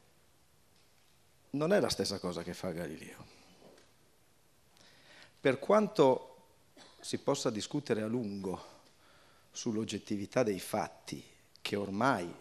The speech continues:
dico ormai, è un mito anche per gli scienziati, ma non è mai stata davvero, se non per alcuni folli, una religione professata, quindi è una discussione neanche da,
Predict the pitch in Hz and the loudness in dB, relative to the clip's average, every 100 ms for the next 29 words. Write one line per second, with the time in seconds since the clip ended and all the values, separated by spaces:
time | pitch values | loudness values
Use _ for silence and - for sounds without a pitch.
0 | - - 104 101 92 101 117 98 - - | -16 -12 -10 -10 -8 -4 -2 -2 -8 -8
1 | 104 95 95 123 107 - 90 - - - | -6 -6 0 0 0 -4 -8 -10 -20 -20
2 | - - - - - _ _ - 107 90 | -20 -20 -20 -20 -20 _ _ -8 -6 -6
3 | - 98 143 139 - _ - 85 92 - | -6 -6 -8 -16 -20 _ -8 -8 -8 -10
4 | - - 113 - - - - _ - 101 | -10 -2 -2 -2 -8 -20 -20 _ -10 -6
5 | 113 113 107 107 107 - 113 - 98 - | -2 -2 -2 -4 -4 0 0 0 -6 -8
6 | - - 95 101 95 104 101 - - 101 | -14 -6 0 0 2 2 2 -2 -6 -6
7 | 107 98 104 92 - 101 101 - 101 - | -6 -6 -8 -8 -8 -8 -6 -4 -2 -2
8 | - - 117 104 101 95 104 113 107 - | -6 -12 -10 -8 -6 -6 -4 -2 -2 -4
9 | - 85 - 95 82 - 104 - - - | -6 -4 -2 0 -2 0 -2 -2 -10 -20
10 | - - - - 127 127 113 110 - 110 | -20 -20 -20 0 4 6 6 2 0 0
11 | - 113 95 - - - - - - - | 4 4 2 -6 -20 -20 -20 -20 -20 -20
12 | - 104 107 107 123 - 95 90 87 - | -2 6 8 8 8 6 6 6 2 -4